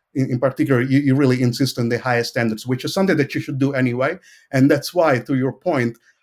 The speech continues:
I s-, cannot strongly recommend this enough. Um, even if we don't require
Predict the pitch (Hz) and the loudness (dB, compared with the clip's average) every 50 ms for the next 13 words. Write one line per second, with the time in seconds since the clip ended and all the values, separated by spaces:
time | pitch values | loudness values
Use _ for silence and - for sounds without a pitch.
0 | _ _ - 143 143 135 127 - - - _ _ - 160 143 143 147 139 - - | _ _ 0 2 2 2 2 -2 -6 -14 _ _ -6 -2 -2 -2 -2 -4 -4 -6
1 | 156 147 147 139 135 127 123 131 123 139 127 123 127 123 120 120 113 - - 131 | -4 -2 0 0 0 0 0 -2 -4 -4 -4 -2 -2 -2 -2 -4 -6 -6 -6 -4
2 | 117 113 110 107 - _ _ _ _ _ _ _ - 135 127 123 120 120 120 120 | -2 -2 -2 -4 -6 _ _ _ _ _ _ _ 0 2 2 2 2 2 0 -2
3 | - - - 156 156 160 180 170 156 - - 143 135 143 147 127 143 143 143 139 | -6 -4 0 2 2 2 2 2 0 0 -2 -2 -2 -2 2 2 2 2 2 2
4 | 147 123 - - 123 117 113 117 135 160 180 185 180 | 0 -2 -2 -2 0 2 2 2 2 2 0 -2 -6